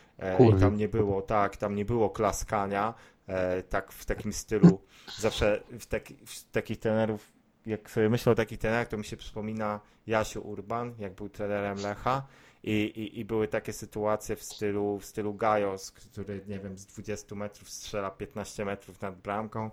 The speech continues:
Speaker 1: i Jasiu Urban wstaje z ławki i właśnie bije brawo i mówi: „Dobrze, dobrze”, nie? No to, to tego, tego tutaj nie było i faktycznie, e, Solskjaer, Solskjaer pokazał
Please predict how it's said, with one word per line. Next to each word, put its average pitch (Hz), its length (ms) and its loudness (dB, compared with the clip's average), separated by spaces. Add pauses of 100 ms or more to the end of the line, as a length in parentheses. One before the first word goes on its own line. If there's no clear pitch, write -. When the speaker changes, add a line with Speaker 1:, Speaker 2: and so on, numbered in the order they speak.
(280)
Speaker 1:
i 98 60 -8
Jasiu 98 320 -6
Urban 101 380 -8
wstaje 104 440 -4
z 101 80 -12
ławki 98 720 -6
i 90 80 -12
właśnie 95 320 -6
bije 98 260 -4
brawo 92 440 -4
i - 20 -10
mówi: 90 260 -12
„Dobrze, 95 380 -2
dobrze”, 87 420 -12
nie? 107 180 -10 (320)
No 110 60 -12
to, 107 280 0 (180)
to 110 80 -8
tego, 117 400 -2 (180)
tego 117 240 -8 (260)
tutaj 123 300 -2
nie 120 140 -4
było 127 380 -8
i 131 80 -12
faktycznie, 123 720 -10 (360)
e, 110 180 -4
Solskjaer, 110 720 -2
Solskjaer 110 800 -8
pokazał 110 1000 -4